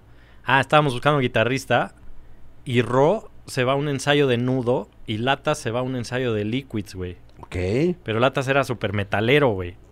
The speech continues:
Speaker 1: Y nosotros queríamos como funk, y Ro era todo funkero y se va con los güeyes que tocaban más duro, ¿no?
Speaker 2: Ajá, ajá, ajá.
Speaker 1: Entonces estaba, teníamos torcidos los guitarristas.
Speaker 2: <laughs>
Speaker 1: Y casualmente, güey, fue así, güey. O sea, como que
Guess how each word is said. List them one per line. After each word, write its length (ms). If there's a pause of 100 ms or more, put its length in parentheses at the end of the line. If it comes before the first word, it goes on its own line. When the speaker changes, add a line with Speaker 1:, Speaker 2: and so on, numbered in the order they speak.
Speaker 1:
Y 60
nosotros 240
queríamos 300
como 260
funk, 440
y 80
Ro 120
era 180
todo 140
funkero 500
y 40
se 120
va 120
con 200
los 180
güeyes 260
que 120
tocaban 280
más 260
duro, 300 (220)
¿no? 80
Speaker 2:
Ajá, 220
ajá, 180
ajá. 160
Speaker 1:
Entonces 280
estaba, 260
teníamos 360
torcidos 420
los 140
guitarristas. 840
Speaker 2:
<laughs> 40 (880)
Speaker 1:
Y 100
casualmente, 720
güey, 260
fue 160
así, 260
güey. 240
O 60
sea, 120
como 200
que 180